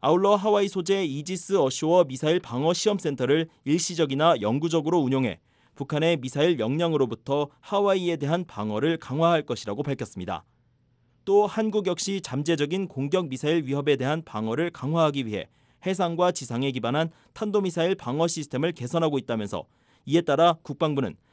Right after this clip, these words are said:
한국 정부와 협력해 구형 패트리엇 팩투 미사일을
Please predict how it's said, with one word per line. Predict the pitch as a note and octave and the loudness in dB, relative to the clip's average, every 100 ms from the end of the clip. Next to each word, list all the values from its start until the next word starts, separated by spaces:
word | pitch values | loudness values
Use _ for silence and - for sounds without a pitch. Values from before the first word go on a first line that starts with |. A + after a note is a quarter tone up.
| _ | _
한국 | - G#3 G3 | -4 -2 -2
정부와 | F3 E3 D#3 D#3 | -2 0 2 2
협력해 | C3+ A2 C#3+ C#3+ - _ | 0 -2 -2 -4 -6 _
구형 | - D3 F3 F#3+ | -2 2 2 0
패트리엇 | G#3 - E3 F3+ - | -8 -2 2 2 0
팩투 | - G#3 - G#3 | -8 -8 -4 -4
미사일을 | D3+ B2+ A#2+ A2+ D#3+ | -2 -2 -2 2 0